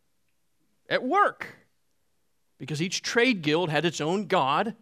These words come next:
and temple that it celebrated at. Even in your neighborhood, each household worshiped its own god and ate meat sacrificed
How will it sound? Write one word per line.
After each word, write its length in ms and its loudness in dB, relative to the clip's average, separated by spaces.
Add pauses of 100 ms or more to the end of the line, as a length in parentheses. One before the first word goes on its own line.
(300)
and 100 -8
temple 360 -4
that 140 -2
it 100 -8
celebrated 560 -4
at. 240 -16 (440)
Even 220 -2
in 100 0
your 120 2
neighborhood, 720 4 (320)
each 240 2
household 480 2
worshiped 300 2
its 120 -12
own 200 0
god 260 4
and 100 0
ate 200 2
meat 180 -4
sacrificed 680 -2